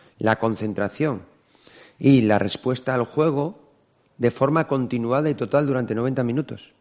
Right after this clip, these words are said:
Encajamos goles en momentos puntuales que podemos evitar. Y además de una forma que, que, que, que no diría absurda, pero que en primera división debemos de asumir que debemos de modificar.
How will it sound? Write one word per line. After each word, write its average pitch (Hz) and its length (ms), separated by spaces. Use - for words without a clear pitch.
Encajamos 110 500
goles 120 220
en 123 80
momentos 98 320
puntuales 107 400
que - 100
podemos - 360
evitar. - 340
Y 104 120
además 110 300
de 107 120
una 117 180
forma 143 600
que, - 200
que, - 280
que, - 200
que 107 200
no 110 220
diría 131 260
absurda, 180 680
pero 110 280
que 113 100
en 107 140
primera 104 440
división 113 440
debemos 101 300
de 110 60
asumir 107 500
que 107 120
debemos 95 340
de 98 60
modificar. - 480